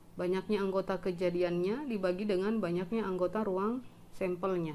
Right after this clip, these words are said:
Banyak anggota ruang sampel kita kan ada sembilan. Nah, kalau untuk yang satu koma satu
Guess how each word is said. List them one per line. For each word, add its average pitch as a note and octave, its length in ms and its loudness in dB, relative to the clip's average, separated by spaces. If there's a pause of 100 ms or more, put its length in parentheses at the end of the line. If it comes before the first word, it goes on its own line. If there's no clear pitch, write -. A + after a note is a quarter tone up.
Banyak F3+ 240 0
anggota F#3+ 320 -2
ruang F#3 240 0
sampel F#3 280 -2
kita F#3+ 200 -4
kan B3 160 -2
ada A3 320 2 (560)
sembilan. G#3+ 720 -2 (1160)
Nah, E3+ 220 -4 (160)
kalau F#3+ 240 4
untuk G3+ 240 0
yang G3+ 120 0
satu G3 200 0
koma G3 200 2
satu C#4+ 520 4